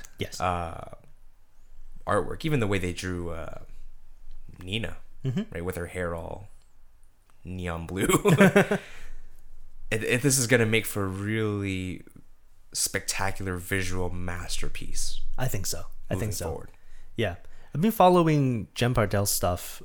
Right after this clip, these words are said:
Speaker 1: on Instagram, on Twitter for a while now.
Speaker 2: Mm-hmm.
Speaker 1: And this book has been, like, she's been showing, like, works from this book for a while.
Speaker 2: Yeah.
Speaker 1: And it's just, every time I see it, I'm just like, Oh,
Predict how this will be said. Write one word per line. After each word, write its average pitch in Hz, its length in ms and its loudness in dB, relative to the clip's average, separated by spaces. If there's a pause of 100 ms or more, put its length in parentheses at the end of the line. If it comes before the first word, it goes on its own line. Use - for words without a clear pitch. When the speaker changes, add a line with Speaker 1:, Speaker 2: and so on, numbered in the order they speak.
(100)
Speaker 1:
on 85 680 -6
Instagram, 107 540 0
on 90 100 -4
Twitter 104 200 -2
for 98 160 -4
a 87 60 -4
while 90 300 -2
now. 95 100 -6
Speaker 2:
Mm-hmm. 95 200 -4 (360)
Speaker 1:
And 82 420 -8 (880)
this 139 240 6
book 135 420 2
has 110 280 -2
been, 92 500 -6 (180)
like, 95 120 -4
she's 131 140 0
been 110 120 -6
showing, 110 320 -2
like, 95 160 -6
works 95 180 -6
from 101 100 -6
this 92 120 -6
book 95 140 -8
for 90 100 -8
a 82 60 -6
while. 95 320 -2 (280)
Speaker 2:
Yeah. 98 280 2
Speaker 1:
And 107 200 0
it's 101 180 -2
just, - 340 -4
every 113 180 -4
time 110 140 -2
I - 20 -4
see 120 140 0
it, 110 60 -2
I'm 90 60 -4
just - 140 -4
like, 95 140 -8
Oh, - 240 -4